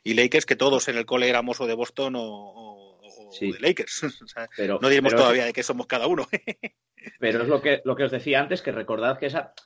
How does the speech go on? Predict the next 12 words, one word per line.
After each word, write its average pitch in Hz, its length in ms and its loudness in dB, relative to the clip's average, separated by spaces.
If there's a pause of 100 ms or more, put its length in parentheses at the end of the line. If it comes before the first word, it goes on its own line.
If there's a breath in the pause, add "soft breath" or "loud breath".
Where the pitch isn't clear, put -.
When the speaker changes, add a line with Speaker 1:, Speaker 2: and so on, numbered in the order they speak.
(400)
Speaker 2:
eh, 104 540 -2 (260)
eh, 78 220 -12 (120)
ya 101 300 -2
había, 143 400 2
había 139 240 0
existido 139 440 -2
esa 127 140 -4
rivalidad, 110 500 0
habían 139 200 2
existido 131 380 -6
estrellas, 127 500 0
habían 120 360 -4